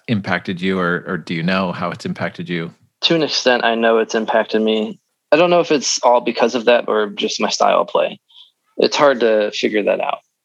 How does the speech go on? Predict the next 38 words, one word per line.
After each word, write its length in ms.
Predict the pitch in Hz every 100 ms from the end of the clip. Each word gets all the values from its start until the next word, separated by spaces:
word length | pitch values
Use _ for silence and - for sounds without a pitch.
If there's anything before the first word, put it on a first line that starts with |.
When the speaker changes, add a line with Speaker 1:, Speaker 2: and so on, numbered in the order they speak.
| _ - - _ _
Speaker 2:
But 120 | 131
I, 540 | 120 - 127 113 - 147
I 20 |
don't 180 | 143 135
know 160 | 123
exactly 640 | 113 98 101 104 104 - 117
when 120 | 110
I 60 | 107
was 100 | -
databased, 560 | 107 104 107 104 -
and 80 | 98
I 60 | 104
wasn't, 260 | 98 101
like, 320 | 98 95 110 - - _ _
calculating, 600 | - 113 - 113 104 101
"Oh, 180 | 98 104
I'm 200 | 95 104
getting 320 | 104 101 104
this 220 | 101 98 113
much 260 | 95 -
less 180 | 98 -
time 280 | 107 95 82
in 100 | 78
now." 280 | - - - -
But 260 | 110 - _ _ _ _ _ _ _
I 140 | 120
do 220 | 113 123
believe 240 | 113 117 107
it 80 | 101
has 220 | 113 -
something 340 | 110 104 107
to 100 | 101
do 180 | 95 104
with 220 | 104 -
it, 240 | 110 107 - _
um, 580 | 107 98 98 101 104 - _ _ _ _ _ _ _ _ _
being 200 | 117 110
database, 760 | 107 - 110 107 101 - -